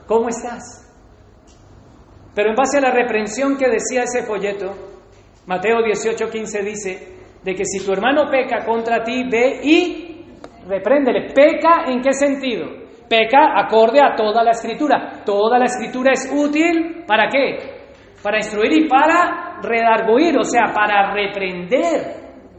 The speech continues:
Entonces, si tu hermano peca, ¿quién es tu hermano? En este caso, mi hermana es mi esposa, con la que yo más peco.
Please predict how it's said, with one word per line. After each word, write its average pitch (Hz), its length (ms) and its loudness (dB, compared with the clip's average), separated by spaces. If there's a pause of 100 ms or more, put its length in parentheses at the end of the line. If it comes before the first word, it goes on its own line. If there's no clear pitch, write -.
(180)
Entonces, 220 280 -2
si 214 160 -8
tu 202 80 -2
hermano 247 360 0
peca, 254 280 0
¿quién 240 160 -6
es - 160 -6
tu 233 120 -6
hermano? 214 380 -6 (880)
En 175 100 -10
este 196 220 -4
caso, 208 600 -2
mi 180 120 -8
hermana 202 840 -4
es 175 140 -4
mi 196 140 -6
esposa, 247 600 -6 (440)
con 220 200 0
la 214 180 2
que 196 220 -2
yo 294 320 4
más 269 340 0
peco. 311 260 -2